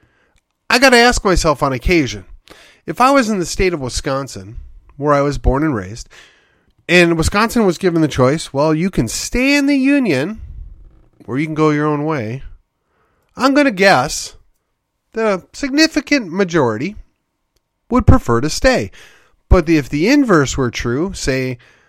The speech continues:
uh, you're in Wisconsin, but you're not part of the union, and you're given the opportunity to join the union or stay on your own, I'm gonna imagine, apologize, technical difficulty with the voice there.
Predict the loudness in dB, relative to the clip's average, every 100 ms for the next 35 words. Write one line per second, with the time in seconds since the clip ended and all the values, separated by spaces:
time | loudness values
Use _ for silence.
0 | _ -10 -4 -2 -4 _ -4 2 2 2
1 | 0 -4 -2 -2 -2 -8 -10 -12 -12 -10
2 | -10 -6 0 0 0 -8 -10 -10 -10 -12
3 | -14 -18 _ _ _ _ _ _ _ _
4 | _ -6 -2 0 2 2 4 2 2 0
5 | -2 -4 -4 -4 -6 -8 -4 0 2 2
6 | 0 0 -2 -2 -6 _ -20 -18 -10 -8
7 | -8 -8 -8 -8 -10 -8 -8 -8 -14 -20
8 | -20 _ _ _ _ _ _ _ _ _
9 | -8 -6 -4 -6 -8 -14 -14 -6 -2 -2
10 | -2 -8 -12 -14 -20 -20 _ _ _ _
11 | _ _ _ _ _ _ _ _ _ _
12 | _ _ _ _ _ _ _ _ _ _
13 | _ _ _ _ _ _ _ -14 -2 2
14 | 2 0 -2 -4 -8 -10 -10 -8 -8 -8
15 | -12 -10 -10 -10 -12 -12 -10 -10 -10 -10
16 | -10 -12